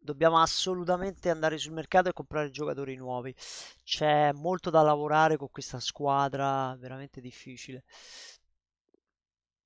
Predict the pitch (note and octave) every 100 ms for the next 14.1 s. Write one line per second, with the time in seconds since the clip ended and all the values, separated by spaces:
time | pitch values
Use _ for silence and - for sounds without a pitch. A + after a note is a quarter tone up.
0 | _ _ B2+ C3+ C#3+ D3+ - C#3+ C#3 C#3
1 | C#3 - _ _ _ _ _ _ _ _
2 | _ _ _ _ _ - - _ _ _
3 | _ _ C#3 D3 D#3+ F3 E3 D#3 C#3+ C3
4 | _ - G#3+ B3 G#3 - - - _ -
5 | - - - - - E4 C4 G3 A3 -
6 | G#3 G#3+ G3 F3 D#3 E3 D#3 D3 A#3+ A#3+
7 | G3+ E3 D3 E3 F3 D#3+ C#3+ E3+ D#3+ D3+
8 | C#3+ E3+ F#3 F3+ F3 D#3 - D#3+ D#3 -
9 | D#3 D#3 G3 G3 G3+ G3+ G3+ G3 - -
10 | D#3 D#3 D3 D#3+ - D3+ C#3+ D3 D3+ D3+
11 | D3+ D#3 C#3 D3 C#3+ D3 C#3+ - C#3+ C#3+
12 | C#3 C3+ C#3 D#3 D#3+ D#3+ C#3 B2+ C3+ C3
13 | D3+ C3+ - C#3+ C#3 D#3 D#3+ C#3 - D3+